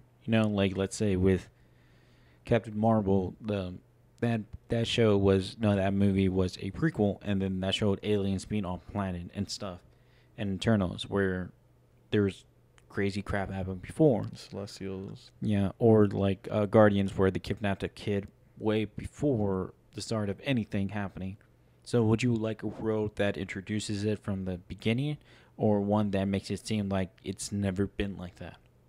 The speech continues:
Speaker 2: I think the way that the M C U did it,
Speaker 1: Mm-hmm.
Speaker 2: I think I would, that would be more, like, 'cause you'd get more out of it. 'Cause it's like,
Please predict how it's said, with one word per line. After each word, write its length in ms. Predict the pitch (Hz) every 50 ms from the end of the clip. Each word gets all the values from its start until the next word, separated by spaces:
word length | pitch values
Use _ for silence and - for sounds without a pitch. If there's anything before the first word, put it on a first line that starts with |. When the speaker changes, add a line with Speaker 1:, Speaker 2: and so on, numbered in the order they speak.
| _ _ _ _ _ _ _ _ _ _ _ _ _ _ - - _ _ - - - _ -
Speaker 2:
I 40 | 135
think 180 | 143 147 139
the 100 | 120 101
way 380 | 92 85 64 65 90 98 98 101
that 280 | 95 98 87 - - -
the 280 | 95 90 85 87 90 - - -
M 120 | 104 104
C 180 | 107 - - 92
U 100 | 92 92
did 180 | - - 60 -
it, 140 | - - - - - - - - - -
Speaker 1:
Mm-hmm. 240 | 135 117 87 - 98 92 87 -
Speaker 2:
I 40 | - -
think 160 | 123 120 117
I 20 |
would, 260 | 107 98 90 - -
that 140 | - 92 92
would 140 | 92 90 82
be 100 | 85 87
more, 300 | 92 92 90 85 82 98
like, 340 | 92 87 85 95 - - - _ - - - _ _ -
'cause 180 | - - 107 104
you'd 240 | 107 110 113 104 98
get 220 | 101 107 101 -
more 220 | 92 98 101 98 82
out 180 | 87 95 98 98
of 160 | 92 90 90
it. 100 | - - -
'Cause 160 | - - 107
it's 160 | 107 104 -
like, 220 | - 110 104 98